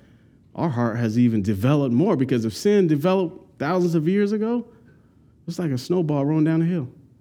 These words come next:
It gets bigger and bigger with each generation. But now that we established hate, and we can examine,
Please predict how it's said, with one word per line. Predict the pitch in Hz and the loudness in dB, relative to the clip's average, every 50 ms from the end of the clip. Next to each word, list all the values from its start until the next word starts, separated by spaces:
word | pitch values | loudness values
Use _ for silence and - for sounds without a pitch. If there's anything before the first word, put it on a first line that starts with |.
| _ _ _ _ - - _ _ | _ _ _ _ -20 -20 _ _
It | - 127 | -6 -4
gets | 139 139 117 92 | -2 -2 -2 -2
bigger | 90 107 131 147 143 147 151 143 | -2 0 2 2 2 2 0 0
and | - - 139 131 | 0 0 0 0
bigger | 139 143 131 113 107 104 104 107 | 2 0 0 0 0 -2 -4 -6
with | - 110 104 - | -8 -8 -8 -6
each | - 127 131 127 - - - - - - _ _ - | -6 -6 -6 -6 -8 -12 -20 -20 -20 -20 _ _ -8
generation. | - 117 117 113 113 120 120 123 120 - - 85 - - - - - _ _ _ - - - - - - _ _ - - _ _ _ _ - - - - - - | -4 -2 0 2 2 2 2 2 0 -2 -8 -14 -14 -16 -20 -20 -20 _ _ _ -20 -20 -20 -20 -20 -20 _ _ -20 -20 _ _ _ _ -20 -20 -20 -20 -12 -4
But | - 120 | 2 4
now | 135 160 170 | 4 6 6
that | 151 151 | 6 6
we | 151 | 6
established | 135 131 - - 156 151 147 135 143 139 131 - - - | 4 2 2 2 2 2 4 4 4 2 0 -2 -8 -4
hate, | - 160 160 147 131 147 - | 2 4 4 4 4 2 2
and | 110 120 123 120 | 0 0 2 2
we | 135 135 | 4 2
can | 131 127 | 2 2
examine, | 123 113 113 120 139 143 131 113 110 107 110 | 0 0 2 2 4 4 4 2 2 0 -2